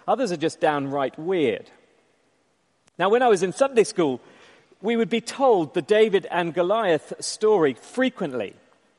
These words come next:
but rarely would we be told about what happened next. But if we follow the story, we're told what happened next,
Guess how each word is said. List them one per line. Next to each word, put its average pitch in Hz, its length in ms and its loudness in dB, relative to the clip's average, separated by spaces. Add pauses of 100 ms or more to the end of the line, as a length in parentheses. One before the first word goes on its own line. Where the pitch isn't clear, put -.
(220)
but 190 200 2
rarely 233 460 2
would 143 200 0
we 170 120 2
be 170 160 -4
told 143 520 -2
about 180 440 -2
what 175 320 0
happened 127 640 -10
next. - 720 -8 (920)
But 233 120 4
if 240 100 2
we 262 100 0
follow 311 280 4
the 254 100 2
story, 175 300 2
we're 170 140 0
told 269 340 0
what 202 160 2
happened 175 360 -2
next, 160 320 -4